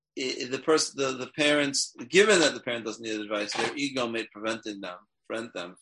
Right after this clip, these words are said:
from lowering themselves. So they're, but, but they have to have the anava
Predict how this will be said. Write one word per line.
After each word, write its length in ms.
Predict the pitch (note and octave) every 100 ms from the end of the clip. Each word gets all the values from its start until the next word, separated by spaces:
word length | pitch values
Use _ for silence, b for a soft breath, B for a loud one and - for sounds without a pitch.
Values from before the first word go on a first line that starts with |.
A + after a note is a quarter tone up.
| _
from 680 | A2 A#2 A#2 G2+ F2+ F2+ F2 _ _ _ _ _
lowering 460 | A2 B2+ B2 G2 -
themselves. 460 | F2+ - - - _ _ _ _ -
So 160 | B2
they're, 260 | A#2+ D3 E3+
but, 300 | C#3+ D3 C3+
but 160 | C#3+ D3+
they 80 |
have 200 | D#3 D#3
to 320 | - C#3 C3 C3 _ -
have 260 | C3 C#3 A#2
the 80 | A#2
anava 680 | A2+ C3 F#3+ C#3 G#2 G#2+